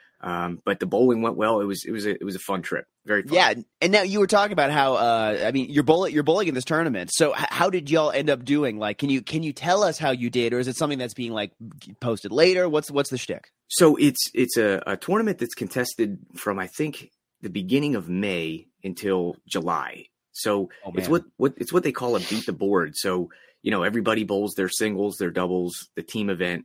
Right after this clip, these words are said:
Speaker 1: and then, you know, all their nine scores are added up, and that's an all events score. Um, you know, and then it's, it's just, you kinda watch the leaderboard until you get home. Um, I had a pretty good
Speaker 2: Mm-hmm.
Speaker 1: showing. So,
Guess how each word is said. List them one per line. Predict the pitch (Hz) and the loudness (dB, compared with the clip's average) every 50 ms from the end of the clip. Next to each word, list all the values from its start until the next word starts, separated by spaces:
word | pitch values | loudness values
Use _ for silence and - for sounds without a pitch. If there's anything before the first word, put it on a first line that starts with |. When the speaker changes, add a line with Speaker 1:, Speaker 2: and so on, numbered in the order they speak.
| _ _ _ _ _ _ _ _ | _ _ _ _ _ _ _ _
Speaker 1:
and | - 98 95 | -6 -4 -2
then, | 90 92 92 92 90 | 0 0 0 -2 -2
you | - 117 107 | -2 0 0
know, | 95 87 | 0 0
all | - - 107 107 107 | 0 0 0 0 2
their | 107 98 | 2 2
nine | 95 98 98 98 98 | 2 2 0 0 0
scores | 92 - - 98 98 98 90 80 | -2 -4 -4 -2 0 0 0 0
are | 92 90 | 0 0
added | 92 90 90 | 0 0 0
up, | 87 87 87 - 87 | -2 -4 -4 -6 -6
and | 85 85 | -6 -6
that's | 82 - - | -6 -6 -8
an | 92 - - | -10 -8 -6
all | 85 90 87 90 | -4 -4 -2 -4
events | 87 87 87 87 85 - - - - | -2 -2 -4 -4 -4 -6 -8 -8 -8
score. | - - - - 85 87 85 82 76 _ - - _ _ _ - | -10 -10 -6 -4 -2 -2 -2 -4 -6 _ -18 -20 _ _ _ -10
Um, | - 87 82 82 85 82 85 82 - - _ | -8 -6 -6 -4 -6 -6 -6 -8 -10 -12 _
you | - 107 98 | -4 -2 -2
know, | 95 90 | -2 0
and | 87 92 98 | -2 -2 -2
then | 95 92 92 | 0 0 -2
it's, | 90 - - - - | -2 -4 -6 -10 -8
it's | 90 - - | -10 -8 -4
just, | - 98 92 - | -4 -2 -2 -2
you | 98 | -6
kinda | 92 - 104 104 90 | -6 -4 -2 -2 -2
watch | 82 76 98 95 - - - | -2 0 -2 -2 -2 -2 -4
the | 85 | -2
leaderboard | 82 85 95 101 101 101 85 87 95 98 92 90 85 - - - - | -2 0 0 0 0 0 0 0 2 2 2 2 -2 -6 -10 -10 -8
until | - 90 - 104 95 | -8 -6 -2 -2 -2
you | 87 80 | -2 0
get | 78 82 - | -2 -4 -4
home. | 98 101 104 92 80 80 _ - - - - - _ - | -2 -2 -2 -4 -4 -8 _ -20 -20 -20 -20 -20 _ -8
Um, | - 92 92 92 90 90 85 - - - | -6 -4 -4 -2 -2 -4 -6 -6 0 0
I | 170 | 0
had | 214 254 | 2 2
a | |
pretty | 185 - 185 175 | 2 2 2 6
good | 156 156 160 | 6 6 6
Speaker 2:
Mm-hmm. | - | 6
Speaker 1:
showing. | - 147 135 101 - - | 6 6 4 4 0 -4
So, | - - 107 104 98 90 | -2 0 2 2 0 -2